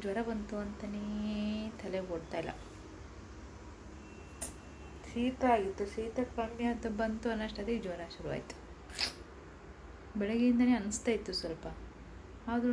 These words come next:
ನೋಡೋಣ ನೋಡೋಣ ಅಂತ ಸಂಜೆವರೆಗೆ ಕಾದೆ. ಸಿರಪ್ actually ಆರು ಗಂಟೆಗೆ ಹಾಕಿದ್ದೀನಿ, ಈ ಗಂಟೆ ಎಂಟು. ನೋಡ್ತೀನಿ, ಯಾಕೋ ಕಮ್ಮಿ ಆಗೋ ಥರ ಕಾಣಿಸ್ತಾ ಇಲ್ಲ. ಬೇರೆ ಸಿರಪ್ ಥರ ಕೇಳಿದ್ದೀನಿ,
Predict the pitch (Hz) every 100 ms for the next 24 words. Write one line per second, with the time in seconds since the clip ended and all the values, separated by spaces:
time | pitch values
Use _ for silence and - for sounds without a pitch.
0 | 226 214 208 214 208 208 202 202 196 196
1 | - 202 - - 185 190 185 185 - 170
2 | 170 190 - - - - - - - -
3 | - - - - - - 185 196 190 175
4 | 202 196 165 202 202 214 208 175 170 -
5 | 165 160 165 160 185 160 160 196 226 -
6 | - - - - - - - - - -
7 | - - - - - - - - - -
8 | - 202 185 180 - 196 180 - - 185
9 | 202 202 180 190 214 190 180 190 185 190
10 | - 165 185 - 196 170 165 165 - -
11 | - 175 175 190 190 - 175 190 - 165
12 | 170 208 - 175 226 240 214